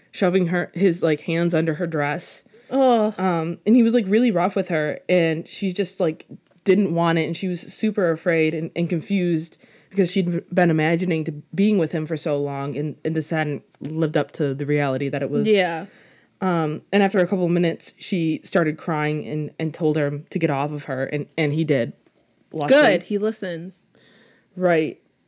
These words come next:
Speaker 1: But after she told him to get, like, off of her, he, like, went back to the party and basically, like, told her he was only kissing her because his brother, like, her brothers asked him to,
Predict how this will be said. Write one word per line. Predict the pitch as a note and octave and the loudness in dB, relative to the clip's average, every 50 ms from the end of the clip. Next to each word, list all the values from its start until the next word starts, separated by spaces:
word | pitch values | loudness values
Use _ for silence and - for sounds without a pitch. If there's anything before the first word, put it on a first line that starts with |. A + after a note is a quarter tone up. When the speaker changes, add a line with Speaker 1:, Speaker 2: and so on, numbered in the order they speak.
| - - - | -16 -4 0
Speaker 1:
But | G#3 F#3+ F3+ E3+ - - - - | 2 4 4 4 2 -2 -6 -2
after | F3 G3 A#3+ A#3+ - A#3+ G#3 F#3 F3+ E3+ E3 D#3 - - _ _ - | -2 0 0 -2 0 0 2 4 4 2 2 0 -2 -8 _ _ -14
she | - - G3+ | -6 -6 -4
told | - F#3 F3 F#3+ G3 | 0 2 2 2 2
him | F3+ D#3+ D#3 D#3 D3+ - | 2 0 0 -2 -4 -6
to | - F3 | -6 -2
get, | D#3+ E3+ D3+ - - _ _ _ _ _ _ _ - _ _ - | 0 0 0 0 -2 _ _ _ _ _ _ _ -20 _ _ -6
like, | - D#3+ D3 E3+ | -4 -4 -4 -2
off | E3+ F#3 G3 F#3+ - | -2 -2 -2 -2 -4
of | F3+ E3+ - | -8 -8 -6
her, | - D#3+ D3 C#3+ C#3 D3+ - _ _ _ _ _ _ _ _ _ _ _ _ | -4 -4 -2 -2 -4 -6 -8 _ _ _ _ _ _ _ _ _ _ _ _
he, | _ - - A3 G3+ F#3+ F#3 F#3 | _ -8 -4 -2 -2 -2 -2 -2
like, | F3 E3+ E3 D#3 D3+ D3+ D3 - - - - - _ _ _ - | -2 0 0 2 2 2 0 -2 -4 -18 -20 -20 _ _ _ -2
went | F#3 F#3 F3 F3+ | 0 0 2 2
back | F3+ F3 E3+ | 0 -2 -2
to | E3+ F#3 | -2 -6
the | F3+ | -10
party | - - - E3 D#3+ D#3 D#3+ D#3 D3 D3 D3 D#3 - - _ _ _ _ _ _ _ _ _ - | -10 -6 -2 0 0 0 0 0 -2 -4 -4 -6 -8 -12 _ _ _ _ _ _ _ _ _ -4
and | E3+ E3 D#3 D3+ D3 C#3+ C#3+ C3+ G#2+ - - - - _ _ _ - _ - - | -2 -2 0 0 -2 -2 -4 -6 -8 -10 -12 -16 -20 _ _ _ -20 _ -10 -2
basically, | E3+ E3 D#3+ D#3+ - F#3+ F3 F3+ E3+ E3 | 0 0 0 0 -2 -6 -6 -4 -2 -2
like, | E3 D#3 D3 C#3+ C#3 C3 - - - - _ _ _ _ _ _ _ _ _ _ _ _ _ _ _ _ _ _ _ _ _ _ _ _ _ _ _ _ _ _ _ _ _ _ - | -2 0 0 -2 -2 -4 -6 -14 -20 -20 _ _ _ _ _ _ _ _ _ _ _ _ _ _ _ _ _ _ _ _ _ _ _ _ _ _ _ _ _ _ _ _ _ _ -12
told | - - F#3+ F3+ F3 E3+ | -2 0 2 4 4 2
her | D#3+ D#3+ E3+ E3+ D#3+ D#3 D#3 D3+ D3 - | 0 -2 -2 0 0 0 0 -2 -4 -6
he | - - G#3 F#3+ | -6 -4 0 0
was | F#3 F3 | 0 2
only | - E3+ E3+ E3+ | 2 2 2 2
kissing | E3+ - F3+ D#3+ - E3+ E3 E3 | 0 -2 -4 -4 -2 -2 -2 -2
her | D#3+ D3+ D#3 D3+ | -2 -2 -2 -2
because | D3+ E3+ - - E3 D#3 D3 D3+ - - | -4 -4 -4 -2 0 0 0 -2 -4 -4
his | - F#3 E3 | -4 -4 -2
brother, | - E3+ D3+ D3 E3 - - | 0 0 0 0 -2 -2 0
like, | E3+ E3+ D#3 - | 0 0 0 0
her | - F3 | -2 -4
brothers | E3+ E3 D#3+ D3+ D#3+ D3 | 0 0 2 2 2 0
asked | - - C#3+ D#3 D3+ - - | -2 -4 -6 -8 -8 -8 -8
him | D#3+ D3 D#3 | -8 -8 -8
to, | - - D3 D3 D3 D3+ | -4 -2 0 0 0 -2